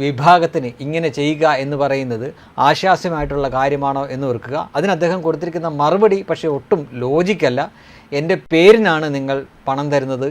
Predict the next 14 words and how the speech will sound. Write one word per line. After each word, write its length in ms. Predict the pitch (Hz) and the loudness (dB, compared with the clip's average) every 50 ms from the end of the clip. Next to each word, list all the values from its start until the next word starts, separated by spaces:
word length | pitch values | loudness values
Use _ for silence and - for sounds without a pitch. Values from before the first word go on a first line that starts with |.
| - 135 131 | -6 -6 -6
എൻ്റെ 140 | 131 143 135 - | -6 -4 -2 -2
സംഗീതത്തിനല്ല" 640 | 139 131 143 160 175 180 170 185 156 139 127 131 139 139 135 127 135 | -2 -2 0 0 0 0 0 -2 -4 -4 -2 -2 -2 -2 -2 -2 -6
എന്ന് 160 | 135 139 135 135 | -6 -6 -4 -2
പറയുന്നതിനോട് 600 | 135 131 131 139 139 135 135 131 135 143 143 175 214 202 | -2 -2 -2 -4 -4 -6 -6 -6 -4 -6 -4 -2 0 0
ഒട്ടും 260 | 208 196 - 311 254 233 202 | 0 0 0 -2 0 0 0
യോജിക്കാൻ 380 | 175 170 156 160 147 175 165 151 143 | 0 -2 -2 -4 -2 -2 0 0 0
പറ്റില്ല. 280 | 139 127 135 139 139 139 143 | -2 -4 -2 -4 -4 0 0
കാരണം 260 | 160 170 175 190 190 185 - - - - - - - - - - 160 180 | 0 0 0 -2 -8 -10 -14 -20 -20 -20 -20 -20 -20 -16 -4 2 6 8
എ 20 | 214 240 254 | 10 10 10
ആർ 60 | 262 254 233 | 8 8 6
റഹ്മാൻ 320 | 226 233 220 220 220 220 202 185 175 | 4 4 4 4 4 4 2 -2 -2
എന്നൊരു 280 | 180 190 202 202 196 180 - - | -2 0 0 2 0 0 0 2
പേര് 340 | 175 165 165 170 175 170 165 156 151 | 2 4 4 4 4 2 2 0 0
ഇത്രയേറെ 420 | 147 - 185 190 175 165 160 160 | -2 -2 0 2 2 4 2 2